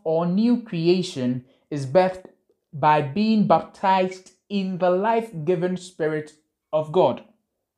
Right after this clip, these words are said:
John chapter three verse five says, Jesus said in answer, Truly I say to you, if a man's birth is not from water and from the Spirit, it is not possible for him to go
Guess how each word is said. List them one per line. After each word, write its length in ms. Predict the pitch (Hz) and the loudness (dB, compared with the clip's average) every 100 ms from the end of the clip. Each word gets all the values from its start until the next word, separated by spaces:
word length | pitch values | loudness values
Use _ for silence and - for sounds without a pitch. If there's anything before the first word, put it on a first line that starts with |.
| _ _ _ _ _ 151 | _ _ _ _ _ 4
John 200 | 196 202 | 4 4
chapter 200 | 160 143 | -2 -4
three 180 | 170 | -4
verse 200 | 170 151 | -2 -2
five 260 | - 160 156 | 2 0 0
says, 360 | - 143 127 139 | -2 -4 -4 -8
Jesus 520 | 139 220 254 233 - | -2 0 2 -2 0
said 280 | 196 190 - | 0 0 -2
in 180 | 160 - - | -6 -6 -2
answer, 480 | 165 170 - 113 - _ _ _ _ _ | -2 -2 -6 -8 -10 _ _ _ _ _
Truly 600 | - 220 254 269 269 - 180 | -6 0 2 4 2 0 -2
I 160 | 180 | -2
say 400 | 180 - 220 220 | -2 -4 0 0
to 240 | 214 - 165 | -4 -6 -4
you, 560 | 143 180 139 131 - _ _ _ _ _ | -2 0 0 -4 -8 _ _ _ _ _
if 260 | 185 185 - | -4 -4 -4
a 80 | 180 | 0
man's 560 | 180 202 254 262 247 165 | 2 2 0 -2 -6 -8
birth 500 | 127 196 147 151 - | -2 2 2 0 -6
is 180 | 160 - | -14 -8
not 380 | 180 214 - _ | -6 -6 -8 _
from 240 | 165 156 | -4 -2
water 560 | 156 175 180 190 180 175 _ - | 4 4 4 2 0 -2 _ -2
and 300 | 156 160 - _ | -2 -2 -10 _
from 220 | 165 156 | -4 -4
the 80 | 151 | -4
Spirit, 640 | 151 - 185 143 123 - _ _ _ _ | -8 -6 -4 -2 -4 -10 _ _ _ _
it 120 | 160 | -2
is 160 | 156 160 | 0 0
not 220 | 208 208 | 0 2
possible 520 | 165 160 165 160 165 | 0 0 2 2 2
for 240 | 160 - 147 | 0 -4 -6
him 420 | - 220 214 214 | -2 0 0 -2
to 160 | - 151 | -6 -2
go 480 | 165 170 170 - | 4 4 2 -4